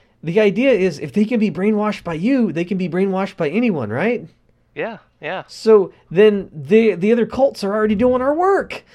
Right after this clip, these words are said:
Speaker 1: So they're already, they're already ripe for brainwashing. So we just go in and take 'em.
Speaker 2: Ba-, basically, cults try to grind people down so that their brains are malleable,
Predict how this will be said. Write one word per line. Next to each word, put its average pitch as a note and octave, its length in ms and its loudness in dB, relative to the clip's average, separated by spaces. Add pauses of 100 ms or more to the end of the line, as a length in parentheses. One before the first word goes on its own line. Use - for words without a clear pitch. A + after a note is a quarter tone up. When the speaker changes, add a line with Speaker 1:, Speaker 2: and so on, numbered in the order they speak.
(200)
Speaker 1:
So C4+ 320 2
they're C#4+ 240 0
already, D4+ 320 0
they're B3+ 360 0
already C#4+ 220 2
ripe C4+ 300 0
for C4 120 -2
brainwashing. B3 720 0
So G#3+ 120 2
we A3 140 4
just - 240 -4
go A#3 240 2
in A3+ 160 2
and - 120 2
take - 300 -8
'em. C4 120 2
Speaker 2:
Ba-, G3 100 -10 (240)
basically, G3+ 420 -6
cults - 260 -6
try D#3 220 -2
to C3+ 200 -4 (160)
grind C3 440 -6
people G#3 300 -10
down E3 720 -6
so C3+ 220 -8
that C#3 180 -12
their C3 600 -4 (120)
brains D3 400 -8
are F3 60 -6
malleable, C3 720 -6